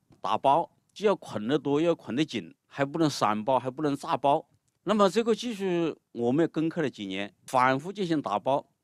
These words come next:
我们实验打包的这个打包模啊，用了长达一十五公里长，反复打包的棉花超过两万吨。现在我们这个打包技术、打包的效果，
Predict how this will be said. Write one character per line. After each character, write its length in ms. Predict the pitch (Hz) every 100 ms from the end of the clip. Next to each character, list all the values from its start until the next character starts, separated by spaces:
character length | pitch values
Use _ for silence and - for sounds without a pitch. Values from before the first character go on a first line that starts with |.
| _ -
我 120 | 165
们 160 | 160 190
实 440 | 170 - 127 196
验 180 | 269 262
打 180 | - 131
包 280 | 131 170 185
的 80 |
这 80 | 170
个 120 | 180
打 280 | 165 - 113
包 180 | 120 151
模 300 | 131 107 143
啊， 160 | 107 - _ _ _ -
用 180 | 202
了 260 | 208 147 127
长 400 | - - 117 165
达 220 | 165 170
一 100 | 160
十 220 | 175 -
五 180 | 147 104
公 220 | 104 165
里 80 | 170
长， 260 | 101 78 - _ _ _ _ _ _ _ _
反 300 | - 127 151
复 120 | 208
打 220 | - 123
包 240 | 139 160
的 160 | 165 151
棉 320 | 123 107 156
花 260 | 156 147 - _ _ _
超 200 | - 147
过 120 | 151 185
两 260 | 113 92
万 160 | 165 185
吨。 120 | 120 - _ _ _ -
现 220 | - 220
在 60 | 196
我 120 | 135
们 120 | 135
这 80 | 151
个 80 | 139
打 180 | 104
包 220 | 104 135 131
技 200 | 180 165
术、 180 | 139
打 200 | 120 98
包 180 | 104 123
的 120 | 123
效 260 | 120 170 170
果， 240 | 117 87